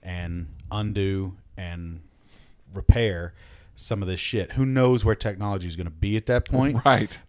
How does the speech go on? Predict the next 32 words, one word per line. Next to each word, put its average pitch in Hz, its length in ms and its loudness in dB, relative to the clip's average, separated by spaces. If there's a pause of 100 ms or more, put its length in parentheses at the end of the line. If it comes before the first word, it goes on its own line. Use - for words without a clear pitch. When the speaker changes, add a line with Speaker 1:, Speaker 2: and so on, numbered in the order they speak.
(200)
Speaker 1:
But, 113 420 2 (480)
uh, 90 360 -4 (160)
if 127 200 4
we 127 80 2
make 120 280 2
it - 100 -6
that 92 220 -2
long, 85 340 -4 (140)
I 95 60 -8
really 104 280 -2
do 107 80 -2
think 107 200 -4
it's 90 80 -8
gonna 104 120 -2
take 101 220 -4
another 90 180 -4
thirty 95 240 -4
years 95 240 -2
before - 240 -6
we 90 80 -6
can 92 40 -6
get 92 80 -4
away 95 120 0
with 90 120 -4
it. 82 80 -14 (360)
Now, 101 360 -2 (360)
the 101 80 -8
cynic 123 400 2
in 101 140 0
me 92 240 -2 (1160)
says, 101 440 0 (460)
uh, 92 320 -2